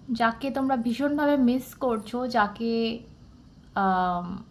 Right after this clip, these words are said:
মন প্রাণ সঁপে দিয়েছো, তো সেই মানুষটা কি তোমার কাছে ফিরে আসবে? আহ, যে তোমাকে পাত্তা দিচ্ছে না,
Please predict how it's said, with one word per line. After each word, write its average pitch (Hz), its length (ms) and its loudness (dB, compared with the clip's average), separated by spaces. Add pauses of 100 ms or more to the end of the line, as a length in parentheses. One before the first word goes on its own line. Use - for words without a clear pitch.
(1400)
মন 262 280 6
প্রাণ 247 320 8
সঁপে 226 340 -2
দিয়েছো, 202 440 -4
তো 196 160 -8
সেই 240 340 -4
মানুষটা 220 460 0
কি 240 120 -8
তোমার 233 240 0
কাছে 247 240 -6 (220)
ফিরে 277 340 2
আসবে? - 460 2 (1700)
আহ, 240 580 6
যে 269 120 -2
তোমাকে 277 300 -2
পাত্তা 254 420 8
দিচ্ছে 226 340 -4
না, 226 180 -4